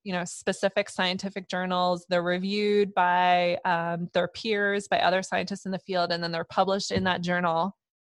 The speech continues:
And then that's it. Like, that's where that piece of information lives. And unless you have access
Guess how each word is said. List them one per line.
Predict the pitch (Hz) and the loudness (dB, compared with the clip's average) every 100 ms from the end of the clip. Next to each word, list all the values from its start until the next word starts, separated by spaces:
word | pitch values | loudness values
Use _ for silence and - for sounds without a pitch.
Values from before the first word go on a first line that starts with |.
| _ | _
And | 196 | 0
then | 180 180 | 2 4
that's | 190 202 | 2 4
it. | 214 - | 2 4
Like, | 165 165 | 2 2
that's | 170 - | -2 0
where | 175 165 165 | 2 4 4
that | 165 165 160 - | 6 4 2 -4
piece | - 185 - | -10 -8 -4
of | 170 | -2
information | 170 160 175 165 165 180 165 | -2 -2 -4 -4 -6 -6 -4
lives. | 160 147 - - - _ | -4 -4 -6 -12 -18 _
And | 196 202 | 0 2
unless | 202 233 269 - | 2 0 0 -4
you | 208 208 208 | -2 0 2
have | 190 190 | 4 4
access | - 247 - - 190 190 | 4 4 4 2 2 2